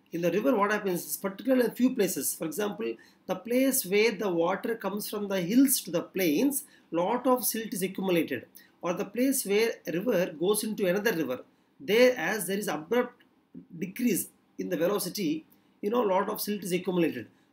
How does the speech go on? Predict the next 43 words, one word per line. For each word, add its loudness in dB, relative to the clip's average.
or 0
near -2
the -4
convex -2
bends, -2
in -8
the -4
bends -2
also -2
silt -6
is -2
accumulated. 0
In -4
these 2
kind -2
of -6
places, -2
you 0
have -2
to -8
do -4
dredging 0
or -2
remove 2
the 2
silt 0
so -4
that 2
the -4
water -2
capacity -2
of -4
the -2
river 0
will 0
increase. 0
Another 4
important -4
structural -4
measure 0
is 0
drainage 2
improvement. -2